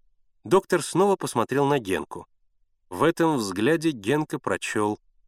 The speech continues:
смертный приговор. "Раздевайся". Генка начал с галстука. Привычным движением одной рукой потянул конец галстука, другой придержал узел.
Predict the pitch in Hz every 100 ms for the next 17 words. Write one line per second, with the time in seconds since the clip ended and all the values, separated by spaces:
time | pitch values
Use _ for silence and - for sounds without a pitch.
0 | _ - - - 107 101 - 98 - 98
1 | 92 87 80 - _ _ _ _ _ _
2 | _ _ _ _ 117 156 151 143 165 117
3 | 78 - - - _ _ _ _ _ _
4 | _ _ _ _ 127 180 190 - 175 139
5 | 143 - 143 113 107 113 - - 98 90
6 | 82 _ _ _ _ _ _ _ _ _
7 | 123 165 214 156 117 98 104 151 170 165
8 | 156 _ _ _ _ - 110 117 196 175
9 | - 175 - - 127 160 - 147 120 107
10 | 107 95 82 - - - 85 - _ _
11 | 104 104 92 139 170 - 120 98 85 95
12 | 131 135 - 123 95 82 78